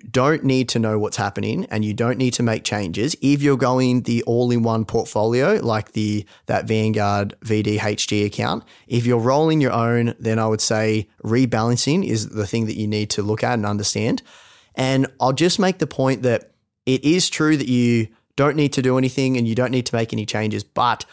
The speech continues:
you really should understand how index investing works and why it works. That is one thing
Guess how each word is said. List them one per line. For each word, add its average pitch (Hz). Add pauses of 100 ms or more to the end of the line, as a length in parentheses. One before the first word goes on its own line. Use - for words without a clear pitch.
(280)
you 117
really 143
should 123 (400)
understand 113
how 104 (240)
index 107
investing 101
works 92
and 101
why 101
it 110
works. 87 (320)
That 117
is 113
one 110
thing 107